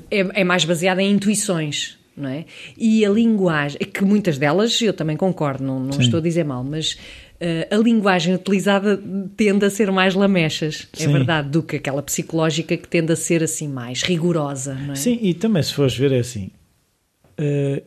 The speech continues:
Speaker 2: eu falo por mim,
Speaker 1: Uhum.
Speaker 2: tu diriges-te mais a esses livros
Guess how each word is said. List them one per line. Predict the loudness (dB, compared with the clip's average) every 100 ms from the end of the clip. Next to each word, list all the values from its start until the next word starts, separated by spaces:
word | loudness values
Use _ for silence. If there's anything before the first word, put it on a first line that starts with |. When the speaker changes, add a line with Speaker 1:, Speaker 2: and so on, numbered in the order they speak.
| -2
Speaker 2:
eu | -2
falo | 2 2 2
por | 2 2
mim, | 4 2 0
Speaker 1:
Uhum. | -2 -4 -6 -8 -14 -20 -20 -12
Speaker 2:
tu | 0 2
diriges-te | 4 4 2 2 2
mais | 4 4
a |
esses | 2 0 0
livros | 2 2 -2 -8